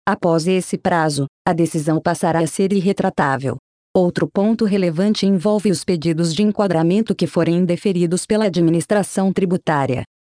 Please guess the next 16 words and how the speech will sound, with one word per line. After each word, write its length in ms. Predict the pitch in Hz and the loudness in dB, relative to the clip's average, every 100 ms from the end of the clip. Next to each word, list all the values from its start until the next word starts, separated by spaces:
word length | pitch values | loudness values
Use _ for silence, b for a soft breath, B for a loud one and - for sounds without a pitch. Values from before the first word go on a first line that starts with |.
| - | -2
Nos 200 | 190 - | 0 0
casos 520 | - 175 170 170 160 | -2 0 2 0 0
em 80 | 175 | -2
que 140 | - | 2
houver 260 | 202 175 190 | 0 2 0
pendências 600 | 170 156 156 160 - 160 | 0 0 2 0 -2 -4
fiscais 520 | 139 - - 185 190 | -4 -4 -2 0 2
ou 120 | 196 175 | 2 2
outras 360 | 185 196 185 | 2 2 2
irregularidades 960 | 185 185 165 185 190 196 165 165 160 - | 2 0 0 0 2 0 2 2 0 -2
que 120 | 202 | 0
impeçam 480 | 190 - 180 - 180 | 0 2 0 0 0
a 60 | |
adesão 400 | 180 185 156 185 | 2 0 2 0
ao 100 | 190 | 2
regime, 580 | 175 190 170 208 226 226 | 2 2 2 2 2 2